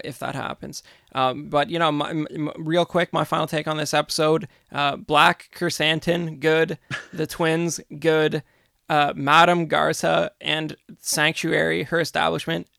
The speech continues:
Speaker 1: good. Uh, Tusken Raiders getting a little bit boring, dare I say it. Uh, and then, and then, then just because, uh, Z-, just because I got Zach here, I'm gonna, uh, in-, inject my, my most recent, uh,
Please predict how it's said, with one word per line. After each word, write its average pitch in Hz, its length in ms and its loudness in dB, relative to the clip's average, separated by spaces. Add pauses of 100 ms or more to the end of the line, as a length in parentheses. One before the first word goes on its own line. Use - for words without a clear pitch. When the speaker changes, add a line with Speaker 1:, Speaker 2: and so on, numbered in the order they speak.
(120)
Speaker 1:
good. 156 360 -2 (540)
Uh, 147 380 -2 (140)
Tusken 160 340 -4
Raiders 156 440 -4 (140)
getting 156 320 0
a 156 80 -2
little 151 300 -2
bit 151 180 -4
boring, 151 580 -8
dare 151 220 -4
I - 60 -6
say 151 260 -8
it. 156 140 -8 (320)
Uh, 147 320 -2
and 151 180 -2
then, 175 380 2
and 156 160 -4
then, 165 340 -2
then 156 380 -2
just 170 240 -6
because, 156 400 -2
uh, 147 320 0
Z-, 190 140 -8 (220)
just 151 220 -6
because 160 180 -2
I 160 60 -4
got 160 220 0
Zach 151 260 -4
here, 156 220 -4
I'm 151 100 -4
gonna, 147 260 -6
uh, 147 60 -6
in-, 143 260 -10
inject 147 460 -6
my, 143 340 -6 (100)
my 139 240 -4
most 147 420 -8
recent, 147 640 -6 (360)
uh, 139 300 -10